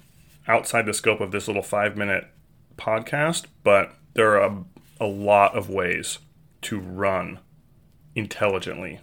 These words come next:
to program, to plan your training intelligently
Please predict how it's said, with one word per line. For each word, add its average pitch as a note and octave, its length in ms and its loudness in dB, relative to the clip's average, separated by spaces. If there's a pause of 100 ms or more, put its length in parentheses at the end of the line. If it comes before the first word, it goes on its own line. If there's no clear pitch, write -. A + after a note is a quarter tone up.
to - 100 -10
program, F#2+ 800 0
to - 120 -12
plan G2+ 720 -2
your G2+ 140 -4
training F#2+ 420 -4
intelligently A2+ 920 -4